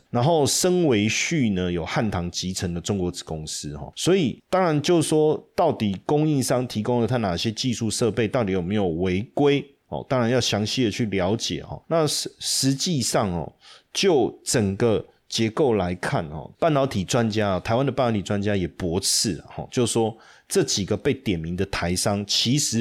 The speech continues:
并没有哦，并没有哦，特别强调关键制程设备的能力。因为目前就各家厂商所发表的是，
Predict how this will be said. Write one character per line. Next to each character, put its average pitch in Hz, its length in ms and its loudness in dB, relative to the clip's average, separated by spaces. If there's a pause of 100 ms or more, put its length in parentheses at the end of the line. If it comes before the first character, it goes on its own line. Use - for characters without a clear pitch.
(160)
并 170 220 0
没 95 520 0
有 143 200 2 (400)
哦， - 180 -6 (120)
并 147 200 2
没 92 420 -2
有 92 120 0 (140)
哦， 62 240 -12
特 135 100 0
别 98 140 0
强 87 240 -8
调 98 180 -4 (320)
关 151 240 2
键 139 240 2
制 117 180 -4
程 87 220 -4
设 - 180 0
备 101 120 0
的 90 80 0
能 82 200 -6
力。 90 160 -4 (380)
因 202 140 2
为 190 80 2
目 190 260 2
前 107 420 0
就 170 280 2 (120)
各 123 160 2
家 127 220 0
厂 90 180 -4
商 110 240 0
所 95 160 -2
发 113 200 0
表 104 160 -2
的 80 100 -6
是， 104 260 -2